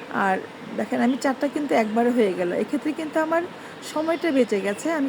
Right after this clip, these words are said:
সময় বাঁচানোর কথাটাও আপনাদেরকে বলছি। অনেকে হয়তো যারা জব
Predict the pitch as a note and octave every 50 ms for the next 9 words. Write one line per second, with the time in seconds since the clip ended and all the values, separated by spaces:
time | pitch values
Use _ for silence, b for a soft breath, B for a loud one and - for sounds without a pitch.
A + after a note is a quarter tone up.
0 | - - C#4 C#4 D4 D4 C#4+ D4 D4 C#4+ - C#4+ C#4+ D4 C#4+ - C4 - - D4
1 | - D4+ D4+ D#4+ F4 G#4 - B B B B B B B - A3+ - B3+ A#3 A3+
2 | G#3+ G#3 A#3 G#3+ G#3+ A3 G#3 G#3 - - C#4 C#4 A#3+ A#3+ C4+ C#4 - D#4 C#4+ D4
3 | C4+ - C#4 B3+ A3+ B3 A#3 A#3 A#3 A3 A3 A3 A3